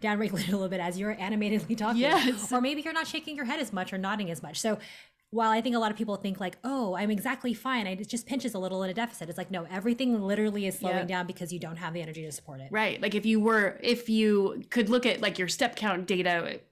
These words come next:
Speaker 2: without following it, if you were in a deficit, you would see that decline over time, which is one of the reasons people track it.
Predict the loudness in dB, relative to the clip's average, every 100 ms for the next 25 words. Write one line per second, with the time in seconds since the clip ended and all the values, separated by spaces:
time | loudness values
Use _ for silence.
0 | -10 0 0 4 4 4 4 4 4 2
1 | 2 0 0 -10 -4 2 6 6 6 2
2 | 0 -2 -4 -4 -2 0 4 4 4 0
3 | -2 0 0 0 -2 -4 -4 -2 0 0
4 | 0 -4 -4 -6 -6 -6 -8 -8 -12 -8
5 | 0 2 4 6 4 4 2 0 -4 -2
6 | -2 -4 -6